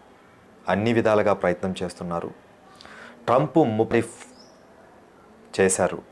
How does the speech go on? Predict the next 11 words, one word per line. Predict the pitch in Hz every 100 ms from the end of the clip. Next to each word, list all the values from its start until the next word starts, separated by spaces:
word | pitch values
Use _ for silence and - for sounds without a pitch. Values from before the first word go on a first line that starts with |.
| -
తాత్కాలికంగా | 90 - - 110 104 104 101 107 113 - -
ఉపశమనం | - 98 95 95 90 82 - - - - - - - - - -
ఉంది. | 95 104 92 - - - - -
అయితే | 82 82 - - - - - - - -
ఫ్యూచర్ | - 170 170
ఏంటి? | 127 107 92 - -
ఇలాగే | 98 107 117
జరిగితే | 107 95 87 117 - - - - - -
ఫ్యూచర్ | - 135 143
ఎలా | 123 117
ఉండబోతుంది? | 120 107 90 90 92 90